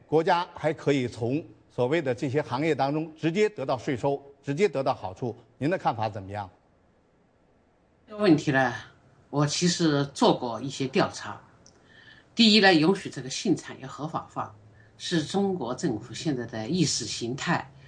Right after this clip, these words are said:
Speaker 2: 和他们要维护表面形象呢，呃，所接受不了的。第二点呢，就是警察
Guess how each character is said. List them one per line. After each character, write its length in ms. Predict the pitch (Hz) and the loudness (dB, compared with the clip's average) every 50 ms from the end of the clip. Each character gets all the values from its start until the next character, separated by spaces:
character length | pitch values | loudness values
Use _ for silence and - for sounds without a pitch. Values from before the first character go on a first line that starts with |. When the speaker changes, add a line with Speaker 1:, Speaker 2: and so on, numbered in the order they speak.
| - - | -20 -14
Speaker 2:
和 160 | - - 139 | -8 -6 -6
他 140 | 143 139 147 | -2 2 6
们 120 | 143 156 | 6 8
要 120 | 156 131 117 | 6 6 4
维 200 | 107 120 131 143 | 0 -2 -4 -4
护 160 | 143 - 147 | -2 -4 -6
表 260 | - - 160 123 107 - | 0 0 0 0 0 0
面 200 | 139 160 160 143 | 0 2 2 2
形 300 | - - - 113 131 160 | -2 -6 -6 -4 -4 -2
象 240 | - - 220 160 135 | 2 2 2 2 2
呢， 120 | 120 110 - - - _ - _ _ _ | -2 -4 -8 -16 -20 _ -20 _ _ _
呃， 360 | 107 107 104 101 95 98 98 101 | -10 -10 -8 -8 -10 -14 -16 -16
所 400 | - - - - - 120 110 104 - - _ | -16 -14 -14 -14 -14 -14 -16 -16 -18 -18 _
接 180 | - 165 165 | 2 2 2
受 160 | 151 - 175 | 4 2 -2
不 120 | 156 - - | -2 0 -4
了 180 | 123 101 101 104 - | -4 -4 -8 -8 -4
的。 200 | 135 143 135 - - _ _ _ _ _ _ _ _ _ - - _ _ _ _ _ _ _ _ | -4 -4 -4 -6 -10 _ _ _ _ _ _ _ _ _ -20 -20 _ _ _ _ _ _ _ _
第 180 | - 262 240 | 6 6 6
二 60 | 202 | 6
点 200 | 175 - 123 110 | 4 0 -4 -6
呢， 220 | 113 127 127 127 135 - _ _ _ _ _ _ _ _ _ _ | -6 -8 -10 -10 -12 -18 _ _ _ _ _ _ _ _ _ _
就 160 | - 165 151 | -2 -2 -2
是 280 | 143 - - 127 120 117 113 113 110 110 110 110 - - - - _ _ _ - _ - _ - | -2 -6 -12 -12 -12 -12 -14 -14 -14 -16 -16 -18 -20 -20 -20 -20 _ _ _ -20 _ -20 _ -12
警 320 | - - 170 151 120 113 113 | -4 0 0 0 0 -2 -8
察 480 | - - 143 147 151 160 - - - | -10 -8 -6 -4 -4 -4 -6 -8 -14